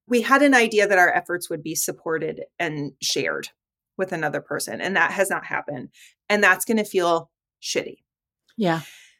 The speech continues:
Speaker 1: So first we have, we have compassion for ourselves for that experience. And then if, once we can, can come to that, that love place for ourselves, like, yeah, of course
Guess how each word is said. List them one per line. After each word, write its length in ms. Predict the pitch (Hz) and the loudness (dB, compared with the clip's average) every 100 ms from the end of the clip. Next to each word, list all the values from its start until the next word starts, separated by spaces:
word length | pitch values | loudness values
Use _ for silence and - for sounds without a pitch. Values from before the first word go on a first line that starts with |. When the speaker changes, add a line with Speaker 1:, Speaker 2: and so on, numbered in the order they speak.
| _ _ _ | _ _ _
Speaker 1:
So 280 | - - 214 | -2 4 6
first 340 | 196 240 247 - | 6 6 6 6
we 140 | 240 | 0
have, 280 | 233 208 - - | 4 2 2 -4
we 160 | 214 | -2
have 180 | 190 196 | 0 -2
compassion 600 | - 202 - 180 - 185 | -4 -6 0 0 0 -8
for 140 | 190 165 | -6 -6
ourselves 340 | 160 156 156 | -4 -6 -6
for 100 | 156 | -8
that 360 | 147 143 - - _ | -4 -4 -4 -10 _
experience. 640 | 196 - - 131 - - - _ _ - _ _ _ _ | -6 -6 -6 -8 -8 -12 -16 _ _ -20 _ _ _ _
And 320 | 214 214 214 | 4 4 4
then 680 | 233 349 285 208 190 202 226 _ _ _ _ _ - | 4 8 8 6 2 -2 -6 _ _ _ _ _ 2
if, 140 | 220 220 | 2 2
once 360 | 214 247 277 | 4 4 4
we 140 | 269 240 | 2 0
can, 380 | 240 208 190 - | 0 -2 -4 -6
can 200 | - 190 | -4 -4
come 360 | - 220 196 214 | 0 0 2 0
to 120 | - | 4
that, 280 | 180 170 - _ _ - | 4 4 0 _ _ 0
that 240 | 160 113 _ _ _ 190 | 0 0 _ _ _ -8
love 500 | 175 190 226 226 - | 2 6 8 6 0
place 320 | - 139 - | -2 0 0
for 120 | 180 | 0
ourselves, 320 | 180 233 226 | 2 4 2
like, 260 | 185 180 180 - | 2 0 0 -4
yeah, 260 | 226 311 | 2 4
of 120 | 214 | 2
course 340 | - 302 294 | -2 -4 -4